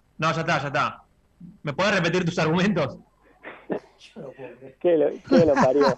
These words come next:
Speaker 2: <laughs> La grilla de canales deportivos en la Argentina tiene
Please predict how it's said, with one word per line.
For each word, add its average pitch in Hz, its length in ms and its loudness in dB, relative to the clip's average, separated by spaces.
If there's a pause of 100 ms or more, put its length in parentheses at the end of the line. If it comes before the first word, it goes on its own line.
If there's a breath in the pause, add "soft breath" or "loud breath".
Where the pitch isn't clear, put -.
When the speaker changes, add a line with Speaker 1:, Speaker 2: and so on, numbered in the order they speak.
(100)
Speaker 2:
<laughs> - 1200 -12
La 151 160 -4
grilla 196 340 0
de 160 120 -2
canales 175 320 -8
deportivos 160 520 -12
en 156 60 -18
la 147 60 -12
Argentina 156 460 -14
tiene 131 260 -20